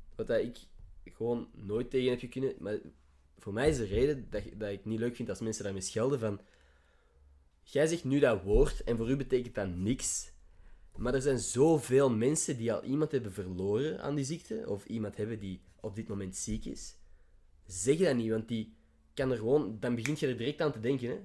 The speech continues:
hoort dat woord en je kunt, dan, dan denk je er een hele dag aan, desnoods, hè, en, of langer, weet ik veel. Dat is gewoon, dat, dat, sommige woorden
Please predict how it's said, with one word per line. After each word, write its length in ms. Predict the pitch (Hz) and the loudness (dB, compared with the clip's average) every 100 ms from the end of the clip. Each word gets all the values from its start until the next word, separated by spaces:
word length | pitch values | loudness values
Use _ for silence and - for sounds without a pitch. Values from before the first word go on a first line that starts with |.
| - | 2
hoort 200 | 135 147 | 2 4
dat 140 | 113 | 4
woord 260 | 110 156 - | 4 4 2
en 100 | 120 | -6
je 80 | 110 | -4
kunt, 200 | 123 120 | -6 -8
dan, 280 | 110 117 113 | -6 -4 -2
dan 240 | 113 113 - - _ - | -2 -4 -8 -18 _ -20
denk 360 | - 110 131 185 | -18 -4 -2 -2
je 80 | |
er 100 | 180 | 0
een 60 | 143 | 2
hele 160 | 123 113 | 4 4
dag 160 | 113 | 4
aan, 200 | 107 107 | 2 2
desnoods, 380 | 110 - 107 110 | -2 -2 -2 -2
hè, 60 | 104 139 | -2 0
en, 160 | 120 | 2
of 120 | 110 107 | 0 0
langer, 340 | 113 160 143 | 0 2 2
weet 80 | 113 | 2
ik 100 | 135 | 0
veel. 320 | - 139 170 - - - - | 0 0 0 -8 -20 -20 -6
Dat 140 | 110 | -4
is 100 | 110 | -2
gewoon, 460 | - 135 151 165 - - _ _ - _ - - _ - - - - - - - - | 4 6 8 6 0 -10 _ _ -20 _ -20 -20 _ -4 2 2 2 -4 -8 -12 -10
dat, 200 | - 135 | -4 0
dat, 120 | 139 - - - - - - - - - | 0 -2 -12 -20 -20 -20 -20 -18 -18 -16
sommige 480 | 113 - - 175 165 | -14 -10 -2 0 2
woorden 160 | 175 | 2